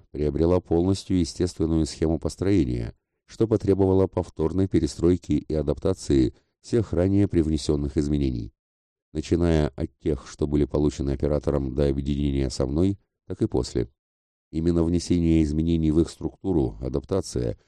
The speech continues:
и последующее преобразование данных метрических модулей и сегментов и заняли всё оставшееся время,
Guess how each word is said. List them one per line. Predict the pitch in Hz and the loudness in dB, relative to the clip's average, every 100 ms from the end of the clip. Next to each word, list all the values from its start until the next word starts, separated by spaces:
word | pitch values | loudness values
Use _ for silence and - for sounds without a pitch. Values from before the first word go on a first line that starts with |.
| _ | _
и | - | -8
последующее | - 87 90 82 76 78 73 | -4 0 2 4 2 2 0
преобразование | - 73 73 71 76 78 76 71 | 0 0 0 2 2 2 2 0
данных | 67 76 76 71 - | 0 0 0 -2 -4
метрических | 76 - 73 73 - 67 - | -6 -4 -2 -2 -2 -4 -4
модулей | 101 82 67 65 65 | -2 2 2 2 0
и | - | -4
сегментов | 78 69 76 107 107 60 - _ _ _ _ _ | -8 -6 0 -2 0 -6 -8 _ _ _ _ _
и | 139 | -6
заняли | 117 107 101 98 92 - | 2 4 6 6 4 0
всё | - 85 | -2 0
оставшееся | 76 80 73 71 69 69 | 0 -2 -2 -2 0 2
время, | 78 98 95 | 2 2 2